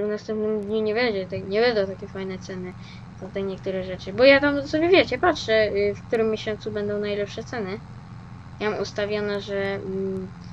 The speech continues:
jeden dzień to jeden miesiąc, więc no, będę musiał się, y, wyrobić w tym, w tym dniu.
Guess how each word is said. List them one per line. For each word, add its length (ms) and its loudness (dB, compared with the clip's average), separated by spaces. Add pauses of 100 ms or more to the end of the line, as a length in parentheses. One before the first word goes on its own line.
(480)
jeden 480 4
dzień 220 4
to 80 4
jeden 400 6
miesiąc, 380 -8
więc 580 -6
no, 140 -4
będę 300 -2
musiał 240 -4
się, 260 -4 (1160)
y, 540 -8
wyrobić 560 2
w 40 -20
tym, 400 -10
w 100 -20
tym 180 -6
dniu. 400 -6